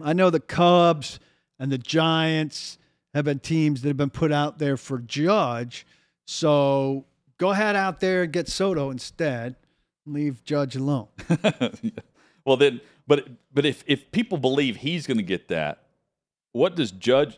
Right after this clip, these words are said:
Speaker 2: what, what type of money per year would Judge be demanding? If Soto, who people couldn't pick out of a lineup, let's be honest, um, the average fan, I'm saying.
Speaker 1: I couldn't.
Speaker 2: If, like,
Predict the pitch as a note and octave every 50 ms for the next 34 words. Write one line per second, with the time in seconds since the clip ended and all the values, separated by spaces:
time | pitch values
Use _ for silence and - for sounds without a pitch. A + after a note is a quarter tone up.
0 | B2+ A#2 A2 - _ B2+ C#3 - - - _ _ - - E3+ - - - - C3
1 | C#3+ D3+ - B2 G#2+ G#2 A2+ A#2+ A#2 A2+ G#2 - - - A#2 G#2 G2 F#2+ G2 G2
2 | F#2 F#2 F2 E2 D2+ - G2 G2 G2 G2 F#2 E2 - - - F#2 F2+ F2 E2+ D#2+
3 | D#2 - _ _ _ _ _ - E2+ E2+ E2+ E2+ F#2+ G2 F2+ D2+ - - _ _
4 | _ _ _ _ _ _ _ _ _ _ - - _ G2+ F#2 - - - - C#3
5 | C#3 D3+ D#3+ C#3+ A#2 F2+ D#2+ C#2 C#2 D#2+ E2 - _ _ _ _ _ _ _ _
6 | - A2+ G#2 C#3+ C#3+ C#3 C3 A#2+ - D3 - G#2 - C3 B2 B2+ A#2+ A2+ G2 G2
7 | G2 G#2 G#2 A2+ C3 B2+ F#2 D2 - - _ _ _ - G2+ - - - F#2+ F#2
8 | G2 A2 G#2+ E2+ D2 D#2 - - - _ _ _ _ _ _ _ _ _ _ _
9 | _ _ F2+ F2+ F2+ F2+ F2 E2+ E2 D#2 D#2+ D#2+ - _ _ _ G#2+ A2 G#2+ A#2
10 | G#2+ G2 F#2 F2 - - - G2+ F#2+ F2+ E2+ D#2 D2+ D#2 - F2 D2+ D2 - E2+
11 | F2+ - B2 G#2 A2+ B2+ - _ _ _ _ _ _ _ _ A2 G#2+ A2 A#2 A2+
12 | G#2+ G#2+